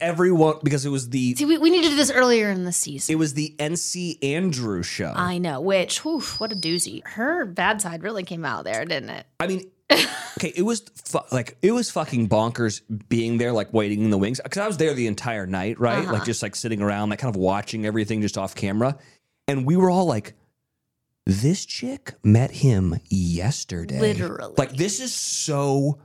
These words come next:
Speaker 1: confusing.
Speaker 2: So cringe.
Speaker 1: It was the weird, it was the mo-, we were all like, "What? Like, is everyone just losing their minds?" Because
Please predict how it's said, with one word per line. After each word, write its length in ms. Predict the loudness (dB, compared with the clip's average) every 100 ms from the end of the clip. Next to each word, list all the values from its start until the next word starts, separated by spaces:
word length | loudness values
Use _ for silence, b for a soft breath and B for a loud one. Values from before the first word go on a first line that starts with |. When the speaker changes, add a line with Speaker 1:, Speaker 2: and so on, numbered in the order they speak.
| b _ _ _ _
Speaker 1:
confusing. 840 | 0 0 0 0 2 2 -2 -12 -12
Speaker 2:
So 300 | -4 -2 -2
cringe. 560 | -4 -8 -10 -6 -6 -2
Speaker 1:
It 180 | -2 -2
was 160 | -4 -8 -6
the 200 | 0 2
weird, 640 | 2 4 8 8 6 6
it 40 | 8
was 300 | 8 6 -2
the 180 | -2
mo-, 480 | 0 4 8 8 6
we 240 | 2 6 6
were 100 | 6
all 80 | 2
like, 140 | -2 -6 0
"What? 200 | 2 0 -12 -20 _ _ -16 B B
Like, 200 | -2 -2 -8 -10
is 240 | -6 -6 -6 -4
everyone 600 | -4 0 2 4 2 2
just 260 | -2 -6
losing 680 | -4 0 4 6 6 2 -2
their 160 | -2 0
minds?" 380 | 0 0 -4 -4
Because 680 | -2 -2 -2 -4 -6 -8